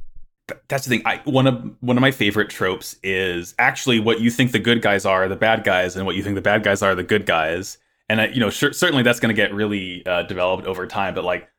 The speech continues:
some of my favorite games writings do that. Like, it is such an easy thing. I feel like all I talk about is, like, how this show takes such low-hanging fruit of these easy,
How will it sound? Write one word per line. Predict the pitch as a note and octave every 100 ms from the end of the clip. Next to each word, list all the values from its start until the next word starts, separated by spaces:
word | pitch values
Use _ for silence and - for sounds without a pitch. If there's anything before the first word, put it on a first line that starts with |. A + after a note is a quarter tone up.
| _
some | - G#2
of |
my | F#2+
favorite | F#2+ F2 -
games | E2 E2
writings | F2 F2 E2+ E2
do | - F2
that. | E2 D#2+ E2 -
Like, | E2 D#2+
it | G#2 A2
is | B2+
such | - C#3+ D3+
an | B2+
easy | A#2 A#2 A#2+
thing. | A#2 A#2 - -
I |
feel | D3
like | A3 E3+
all | C#3+
I | C#3
talk | B2
about | A#2 G#2+
is, | G#2+
like, | G#2 - _ -
how | - A#2+ G#2+
this | G#2+
show | G#2+ - G2+ F#2+ G2+ - _ _ _ -
takes | - -
such | - D#3+ D3+
low-hanging | A2+ G#2+ A2 A2 G#2 F#2+ F#2+ G2
fruit | - - G#2+ F#2 F#2 -
of | F#2 F#2+
these | F#2+ -
easy, | G2+ G2 G2 F#2+ F#2+